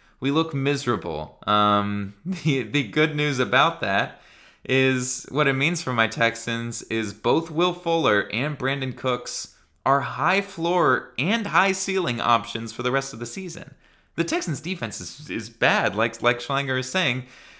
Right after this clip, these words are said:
and they will need to catch up by passing.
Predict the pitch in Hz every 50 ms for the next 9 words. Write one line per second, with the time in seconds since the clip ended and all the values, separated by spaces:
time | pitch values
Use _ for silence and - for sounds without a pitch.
0 | - - - 131 139 175 196 190 170 147 147 160 175 165 139 139 131 - - -
1 | 143 143 151 147 - 156 156 147 120 107 - - - - - 117 113 120 120 120
2 | - - _ - - - - - 110 110 117 110 - - 98 - - - -